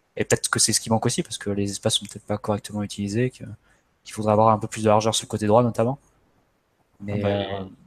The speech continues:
Speaker 2: enfin, moi, je trouve que la largeur, elle est très mal utilisée en ce moment. Euh, tu... enfin, je sais pas si...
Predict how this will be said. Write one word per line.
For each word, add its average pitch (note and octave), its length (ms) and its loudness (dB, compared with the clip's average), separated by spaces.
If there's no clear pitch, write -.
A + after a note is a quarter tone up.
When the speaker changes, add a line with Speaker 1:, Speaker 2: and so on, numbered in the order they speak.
Speaker 2:
enfin, A#2+ 100 -2
moi, C3+ 100 4
je D3 60 0
trouve C#3+ 100 -4
que - 80 0
la B2 60 6
largeur, A#2+ 320 4
elle A2+ 80 2
est A2 100 -10
très - 220 4
mal E3+ 180 6
utilisée B2 320 -2
en D3 80 0
ce - 120 -4
moment. F3+ 280 0
Euh, A#2 440 6
tu... C3 460 2
enfin, - 220 2
je - 80 -12
sais - 80 -18
pas - 80 -8
si... - 300 -8